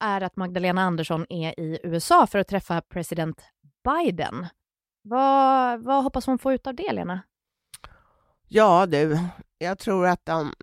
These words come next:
Speaker 2: ja, dels är det väl att de på, på nytt vill prata om de här ömsesidiga försvars-, försvarsförpliktelserna. Men sen tror jag väl att mycket fokus kommer att ligga på de här upptonande, vad ska jag säga, problemen med Turkiet, som då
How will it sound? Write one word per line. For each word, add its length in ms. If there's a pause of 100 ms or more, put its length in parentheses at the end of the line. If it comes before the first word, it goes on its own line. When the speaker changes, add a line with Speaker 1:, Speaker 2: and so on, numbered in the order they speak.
(160)
Speaker 2:
ja, 100
dels 400
är 160
det 60
väl 140
att 120
de 220
på, 140 (180)
på 120
nytt 260
vill 120
prata 300
om 80
de 140
här 140
ömsesidiga 580
försvars-, 520
försvarsförpliktelserna. 2000 (500)
Men 220
sen 200
tror 140
jag 100
väl 140
att 140
mycket 500
fokus 320
kommer 260
att 60
ligga 320
på 200
de 160
här 220 (400)
upptonande, 1000
vad 140
ska 60
jag 80
säga, 140
problemen 600
med 340
Turkiet, 560
som 200
då 240